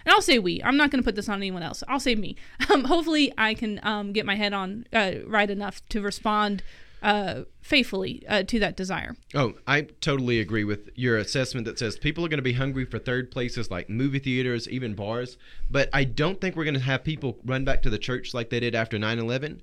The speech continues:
Speaker 2: And why? Because the church abdicated our spirit to things like the government, our, our role in being leaders. The, the Church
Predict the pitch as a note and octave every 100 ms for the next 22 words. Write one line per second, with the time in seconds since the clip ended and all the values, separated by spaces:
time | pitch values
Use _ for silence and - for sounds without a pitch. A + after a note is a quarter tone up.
0 | - G2+ G2 A#2+ D#3 - - - - C3
1 | B2+ G#2+ G#2 - E3 D#3 - - C3 C#3
2 | C#3+ C#3 C#3 C3+ C3+ C#3 C#3 - - A2+
3 | A2+ - - B2+ G2+ - - - - A2
4 | G2+ G2+ G2+ - - A#2+ A2+ A2+ A2+ G2+
5 | B2 A2 - - - G2 F#2+ G2+ G2 G#2+
6 | A2+ A#2+ - G#2+ G2 G#2+ F#2 G#2 C3+ D#3+
7 | - - - - - - - A2+ G#2+ -
8 | A#2+ - E3 F3 -